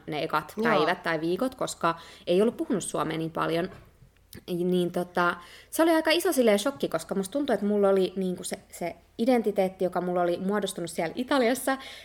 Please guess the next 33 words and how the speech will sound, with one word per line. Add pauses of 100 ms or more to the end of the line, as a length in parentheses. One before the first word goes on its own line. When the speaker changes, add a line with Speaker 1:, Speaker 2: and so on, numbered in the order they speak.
Speaker 1:
semmonen
ehkä
vähän, (500)
no
jopa
persoonallisuus (120)
tuli
eri
tavalla (180)
ilmi
sillä
Speaker 2:
Mm.
Speaker 1:
kielellä (160)
kuin
taas
sit
suomeksi. (920)
Speaker 2:
Joo, (380)
mä
saan
niin
hyvin
kiinni
tosta.
Ja
se
on,
se
on
tosi
mielenkiintoista,
kun
tavallaan